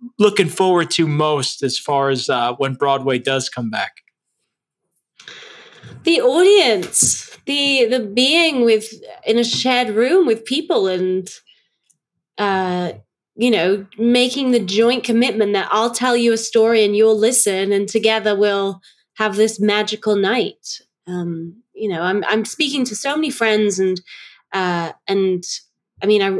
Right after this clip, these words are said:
Speaker 2: I, I run a business as well, an, an online business at the moment. So I'm, it's not that I'm lonely. I'm talking to many people every day, but it's not the same as being in a room with other people and, and having a shared experience.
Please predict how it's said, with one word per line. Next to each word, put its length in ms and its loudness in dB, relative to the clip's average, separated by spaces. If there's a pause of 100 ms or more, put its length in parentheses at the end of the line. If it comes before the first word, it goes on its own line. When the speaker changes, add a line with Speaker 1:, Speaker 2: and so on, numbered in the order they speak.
Speaker 2:
I, 220 -2 (100)
I 120 -4
run 180 0
a 60 2
business 380 -2
as 120 -4
well, 400 0
an, 140 -2
an 120 0
online 360 0
business 340 0
at 60 2
the 80 2
moment. 320 2
So 200 0 (220)
I'm, 260 2
it's 120 0
not 140 0
that 140 -2
I'm 140 0
lonely. 460 2
I'm 120 0
talking 340 -4
to 100 -4
many 200 2
people 280 -2
every 260 -2
day, 400 2
but 220 -4 (400)
it's 260 0
not 300 2
the 40 -4
same 440 0
as 80 -4
being 340 2
in 80 -2
a 80 -4
room 340 2
with 140 -4
other 160 -6
people 420 -6
and, 220 -6
and 160 -4
having 300 -4
a 40 -6
shared 360 -4
experience. 960 -8